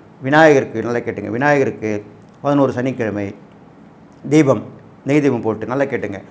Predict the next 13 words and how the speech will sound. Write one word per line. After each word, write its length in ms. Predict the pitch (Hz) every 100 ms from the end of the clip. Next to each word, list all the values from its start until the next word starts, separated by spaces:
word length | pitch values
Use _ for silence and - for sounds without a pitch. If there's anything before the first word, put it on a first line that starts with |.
| - - -
இந்த 380 | 131 123 117 113
சனி 260 | 156 185 190 170 151 - -
கஷ்டப்படுத்துறவங்களுக்கு 840 | 156 151 190 165 147 151 147 147
மட்டும்தான், 520 | 135 139 151 147 165 - - - - -
ஆ, 140 | 127
முன்னாடி 300 | 123 151 151
போடணும். 320 | 110 107 101 - 135
இந்த 200 | 139 131
ரொம்ப 320 | 190 226 233
பாவம் 460 | 175 170 170 175 - 139
அதுபடி 240 | 147 147
சொல்லக்கூடிய 600 | 156 147 143 143 127 127
இடத்துல, 440 | 120 143 120 104